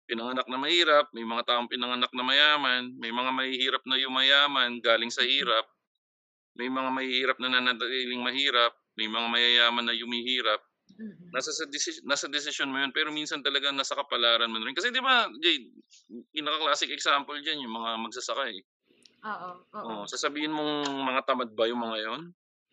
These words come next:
Speaker 2: Mm-mm. Siyempre
Speaker 1: Hindi.
Speaker 2: hindi.
Speaker 1: Masasa-, napakakapal ng mukha mo pag sinabi mo tamad yung mga magsasaka.
Speaker 2: Oo.
Speaker 1: Layo ng narating ko.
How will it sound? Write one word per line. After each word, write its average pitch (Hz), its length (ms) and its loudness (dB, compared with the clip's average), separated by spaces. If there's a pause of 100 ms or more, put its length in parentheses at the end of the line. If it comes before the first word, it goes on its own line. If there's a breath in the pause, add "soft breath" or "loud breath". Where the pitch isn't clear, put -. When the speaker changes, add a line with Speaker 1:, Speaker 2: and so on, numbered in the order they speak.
(140)
Speaker 2:
Mm-mm. 180 480 -16 (160)
Siyempre 190 320 -10
Speaker 1:
Hindi. 220 100 4
Speaker 2:
hindi. 220 220 6 (260)
Speaker 1:
Masasa-, 180 380 -4
napakakapal 156 800 0
ng 170 100 0
mukha 165 240 0
mo 160 140 -4
pag 143 140 -8
sinabi 139 280 -2
mo 135 220 -8
tamad 127 260 -2
yung 135 140 -10
mga 127 160 -10 (100)
magsasaka. 110 420 -8 (1200)
Speaker 2:
Oo. 196 160 -14
Speaker 1:
Layo 120 240 -2
ng 127 160 -14
narating 120 400 -10
ko. 165 160 -16